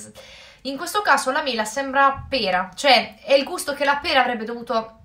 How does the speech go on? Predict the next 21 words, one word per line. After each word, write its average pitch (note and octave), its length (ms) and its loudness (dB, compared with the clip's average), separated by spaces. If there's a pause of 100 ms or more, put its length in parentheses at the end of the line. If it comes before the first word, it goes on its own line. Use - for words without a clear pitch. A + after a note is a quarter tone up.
avere, G#3+ 400 -4
no? A3+ 260 -4 (920)
Cioè C4+ 140 6
la A#3+ 100 8
pera F#4+ 200 4
ha - 20 2
una, C4 200 2
ha B3 40 -4
un B3 80 -4
gusto B3+ 520 -2
simile C4+ 380 -4
alla A3+ 140 0
pera, G3 420 -4 (480)
e - 180 -2 (220)
invece F#4 400 0
la F4+ 160 4
mela C#4 580 2 (140)
ha C#4+ 120 0
una D#4 160 2
dolcezza C#4 640 -4
che, C4+ 480 -2